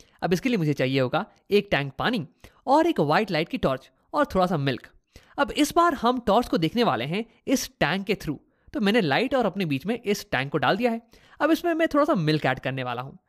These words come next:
देखो, स्कैटरिंग की वीडियो से तुम्हें याद होगा कि मिल्क के पार्टिकल्स ये भी लाइट को स्कैटर करते हैं, और ये वाटर और मिल्क का जो मिक्सचर है ना, ये अब हमारे एटमॉस्फेयर की तरह एक्ट कर रहा है।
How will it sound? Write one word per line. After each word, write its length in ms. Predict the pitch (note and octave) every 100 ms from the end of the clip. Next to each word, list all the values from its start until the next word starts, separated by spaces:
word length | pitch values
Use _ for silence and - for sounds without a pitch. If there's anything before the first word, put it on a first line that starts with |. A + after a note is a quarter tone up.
| _ _
देखो, 160 | F4 F#4
स्कैटरिंग 400 | - C4 C#4 E4+
की 80 | D#4
वीडियो 200 | B3+ C4+
से 100 | -
तुम्हें 220 | C4+ G#3+
याद 240 | C#3+ A3
होगा 260 | E3 C3 - - - _
कि 220 | - D4 C#4
मिल्क 280 | F#3 C#4
के 80 | E4+
पार्टिकल्स 460 | A#3 E3 D#3+ A#3+ A3+
ये 60 |
भी 80 | A#3
लाइट 200 | G#3 C#3+
को 60 | B3
स्कैटर 300 | - D#3 D3
करते 260 | C3+ -
हैं, 120 | C#3+ - _ _ _ -
और 160 | C#4
ये 140 | C#4+ D4+
वाटर 480 | D#3+ E3 C4 E4+ D4+
और 220 | A#3 A3+
मिल्क 220 | F3+ A#3
का 80 | C4+
जो 80 | G3
मिक्सचर 280 | D#3+ D#4
है 60 | D4+
ना, 160 | A#3+ D3+ _ _ E3+
ये 200 | A3+ C#4+
अब 220 | F#3+ G3
हमारे 280 | E3+ E3+ C4+ -
एटमॉस्फेयर 520 | C4 - D4 - F#3+
की 80 | G#3
तरह 160 | C#4 -
एक्ट 220 | F3+ -
कर 120 | D#3+ B2
रहा 120 | B2+
है। 140 | D3+